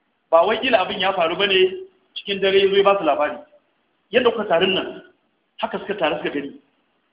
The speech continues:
Sun gani iri-iri gashi dutse ya fashe. An gani? Ta ce, "To abin da za a yi, Allah ya ce in gaya muku. Hazihi naqatullah. Wannan taguwar Allah ce." A'a,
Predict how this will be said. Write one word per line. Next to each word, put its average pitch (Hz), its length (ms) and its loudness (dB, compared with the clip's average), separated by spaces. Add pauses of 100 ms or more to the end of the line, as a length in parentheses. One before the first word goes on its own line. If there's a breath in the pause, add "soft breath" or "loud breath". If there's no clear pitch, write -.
(340)
Sun 196 100 -8
gani 196 180 -2 (180)
iri-iri 262 440 0
gashi 165 220 -4
dutse 208 220 -4
ya 156 100 2
fashe. - 340 -8 (1000)
An 175 100 -2
gani? 208 180 2 (320)
Ta 190 80 -2
ce, 190 120 -2
"To 175 100 2
abin 233 180 2
da 202 100 2
za 185 120 4
a 165 60 4
yi, 160 140 -4
Allah 214 220 4
ya 196 80 0
ce 208 100 -4
in 180 80 -6
gaya 185 180 2
muku. - 260 -10 (880)
Hazihi 190 400 2
naqatullah. 170 600 -2 (380)
Wannan 220 320 0
taguwar 160 440 0
Allah 156 280 -2
ce." - 160 -8 (1120)
A'a, 208 180 -2